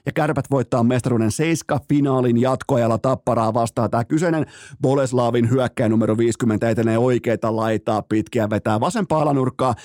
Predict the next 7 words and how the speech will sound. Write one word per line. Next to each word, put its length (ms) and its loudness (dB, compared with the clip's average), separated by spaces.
ja 60 2
sen 180 2
jälkeen 420 0
kaikki 520 -2
ryntää 760 0
Oulun 440 2
torille. 520 0